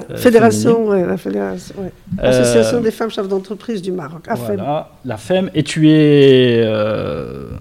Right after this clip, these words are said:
Speaker 1: assez rapidement, je, je dirais, décorée aussi chevalier de l'ordre Wissam El Arch en deux mille quatre.
Speaker 2: En deux mille quatre, oui,
Speaker 1: Je
Speaker 2: quatre
Speaker 1: crois
Speaker 2: ans
Speaker 1: que c'est
Speaker 2: après,
Speaker 1: lié
Speaker 2: ouais.
Speaker 1: à, en tant que présidente de la fem. Écoute, c'est très bien, tu vas nous raconter un peu tout ça.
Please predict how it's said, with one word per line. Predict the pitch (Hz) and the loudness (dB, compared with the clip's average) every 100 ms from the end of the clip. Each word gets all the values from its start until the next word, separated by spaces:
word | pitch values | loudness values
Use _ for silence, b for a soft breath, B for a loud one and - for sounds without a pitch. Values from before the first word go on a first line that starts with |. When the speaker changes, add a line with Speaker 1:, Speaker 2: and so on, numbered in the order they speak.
| - | -4
Speaker 1:
assez | 170 - | 0 4
rapidement, | 170 160 170 147 151 | 6 4 4 2 4
je, | 139 135 135 135 | 4 4 4 4
je | 127 127 | 2 2
dirais, | 131 131 139 | 2 2 2
décorée | 127 139 - 135 147 | 2 2 2 2 2
aussi | 127 135 | 0 -4
chevalier | - 131 127 131 127 | -4 -2 0 0 0
de | 123 | 2
l'ordre | 131 123 110 | 2 2 0
Wissam | 120 - 117 | -2 0 0
El | 104 | 0
Arch | 113 - | -2 -4
en | 113 | -6
deux | 101 | -6
mille | 95 87 | -8 -10
quatre. | - 185 - 247 | -10 -10 -10 -8
Speaker 2:
En | 214 | -6
deux | 196 | -4
mille | 185 | -6
quatre, | 214 - 202 | -10 -12 -10
oui, | |
Speaker 1:
Je | 202 | -8
Speaker 2:
quatre | - 202 | -8 -4
Speaker 1:
crois | 123 | -2
Speaker 2:
ans | 190 | 0
Speaker 1:
que | |
c'est | 143 | 0
Speaker 2:
après, | 113 113 | 0 0
Speaker 1:
lié | 117 175 | 0 0
Speaker 2:
ouais. | 175 | -2
Speaker 1:
à, | - | -4
en | |
tant | 113 117 | -8 -6
que | 127 | -8
présidente | - 123 117 117 113 - - | -6 -4 -2 -2 -2 -4 -8
de | - 117 | -4 -2
la | 101 | -2
fem. | 92 - 294 - _ _ _ _ _ _ - | -4 -4 -4 -6 _ _ _ _ _ _ -8
Écoute, | - 202 | -2 2
c'est | 196 | 0
très | - 160 | 2 0
bien, | 190 | 2
tu | 240 | 2
vas | 170 | 2
nous | 156 | 4
raconter | 151 160 156 160 | 2 0 2 2
un | |
peu | 139 151 | 2 0
tout | 143 | -2
ça. | 135 180 220 320 | -2 2 2 -2